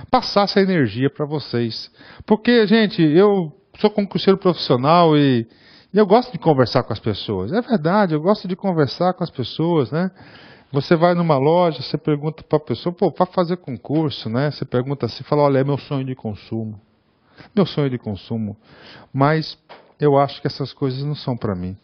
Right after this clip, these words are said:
Quando eu vejo isso, eu vejo, eu, eu reflito assim, puxa, mas,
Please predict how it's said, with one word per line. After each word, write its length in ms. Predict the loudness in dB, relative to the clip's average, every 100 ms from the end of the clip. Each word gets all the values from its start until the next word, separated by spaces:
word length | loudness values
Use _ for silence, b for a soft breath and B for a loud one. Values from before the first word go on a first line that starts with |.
| _ _ _ _ _ _ B B B B B
Quando 180 | 2 4
eu 120 | 4
vejo 320 | 6 4 4 4
isso, 280 | 2 2
eu 120 | 2 4
vejo, 240 | 2 4
eu, 460 | 4 4 4 2 2
eu 60 |
reflito 480 | 0 -2 -2 -4 -4
assim, 240 | -6 -8
puxa, 440 | -12 -4 -4 -2 -4
mas, 400 | -2 -4 -6